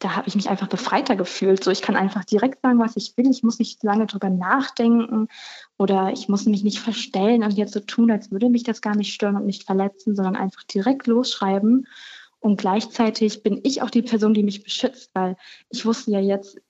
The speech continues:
jetzt werden die Leute nicht einfach immer irgendwas machen und, keine Ahnung, mich ignorieren oder was Verletzendes sagen, sondern ich sag dann immer, „Hey, stopp, das geht zu weit.“ Und damit setze ich ja auch meine Grenzen und ich beschütze mich selber. Und das hat sich einfach richtig gut angefühlt.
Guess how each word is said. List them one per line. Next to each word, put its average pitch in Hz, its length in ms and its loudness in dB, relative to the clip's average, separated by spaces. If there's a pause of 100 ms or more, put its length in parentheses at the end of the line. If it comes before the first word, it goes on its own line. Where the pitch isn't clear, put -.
jetzt 196 200 -4
werden 196 200 4
die 190 60 0
Leute 190 300 0
nicht 196 200 -2
einfach 190 240 -6
immer 202 260 0
irgendwas 185 400 -6
machen 233 420 2
und, 190 220 -2 (400)
keine 196 180 -6
Ahnung, 190 180 0
mich 180 120 -6
ignorieren 190 720 2
oder 196 240 -4 (280)
was - 160 -6
Verletzendes 233 520 2
sagen, 190 540 0 (440)
sondern 190 360 2
ich - 180 0
sag 202 220 -2
dann 202 120 -4
immer, 202 180 0
„Hey, 202 180 -4
stopp, 202 220 -2
das - 160 -6
geht 190 180 0
zu 180 140 -2
weit.“ 220 440 0 (300)
Und 208 220 0
damit 214 220 4
setze 190 200 0
ich 226 120 -2
ja 214 120 -2
auch - 60 -8
meine 190 220 0
Grenzen 190 520 0
und 190 200 0
ich 196 120 -6
beschütze 202 400 -4
mich 180 140 -2
selber. 196 400 0
Und 185 100 -6
das 190 100 -6
hat - 160 -6
sich - 140 -12
einfach 196 280 -2
richtig - 260 -6
gut 220 240 0
angefühlt. 180 640 -2